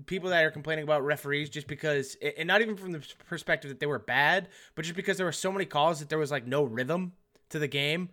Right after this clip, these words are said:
Like, I, I understand that, but at the same time, you gotta fight through that. And,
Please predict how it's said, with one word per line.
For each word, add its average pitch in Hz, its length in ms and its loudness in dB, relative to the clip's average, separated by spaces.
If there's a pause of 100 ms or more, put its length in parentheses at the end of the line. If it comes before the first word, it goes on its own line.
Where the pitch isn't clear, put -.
(260)
Like, 135 120 -2
I, 156 120 6
I 175 140 8
understand 160 560 2
that, 180 360 2
but 151 280 2
at 151 120 -2
the 147 80 -10
same 180 220 -2
time, 156 240 2
you 147 80 -4
gotta 196 160 4
fight 127 300 -2
through 131 160 -6
that. 123 320 -2
And, 123 260 -8